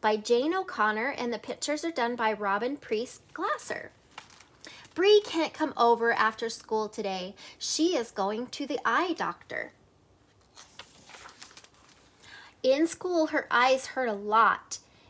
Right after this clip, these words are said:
It is very distressing. That's like upsetting, only fancier. I hope the eye doctor helps her.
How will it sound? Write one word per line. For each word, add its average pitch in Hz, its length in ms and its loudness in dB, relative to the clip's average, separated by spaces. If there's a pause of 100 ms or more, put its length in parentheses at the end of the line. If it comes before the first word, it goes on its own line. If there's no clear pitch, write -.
(140)
It 294 180 0
is 220 220 0
very 220 460 2
distressing. 208 840 -4 (640)
That's - 680 2
like 202 460 0
upsetting, 208 720 -2
only 202 260 -4
fancier. 202 760 -6 (380)
I 233 60 0
hope 302 320 -2
the 370 180 -4
eye 226 200 4
doctor 240 400 -4
helps 214 400 -6
her. - 240 -12